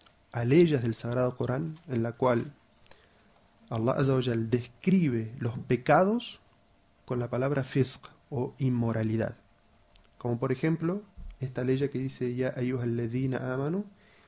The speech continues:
in ja'akum fasiqun binaba'in fatabayyanu". Dice, "Oh creyentes,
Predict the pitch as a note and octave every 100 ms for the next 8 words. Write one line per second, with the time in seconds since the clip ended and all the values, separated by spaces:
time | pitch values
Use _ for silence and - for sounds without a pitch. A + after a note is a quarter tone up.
0 | _ B2 A#2+ A#2+ C#3 C#3 B2+ C3 A#2+ A2+
1 | C#3 D3+ C#3 B2+ B2 B2 A#2 A2+ A2+ A2
2 | A#2+ B2+ D#3 F3 G3 G3+ F#3+ A3 D#3 G#2+
3 | G#2+ G#2+ C3 G#2+ - _ _ _ _ -
4 | - - _ - - C3 C3 C3+ C3 D#3
5 | F3 F3+ F3+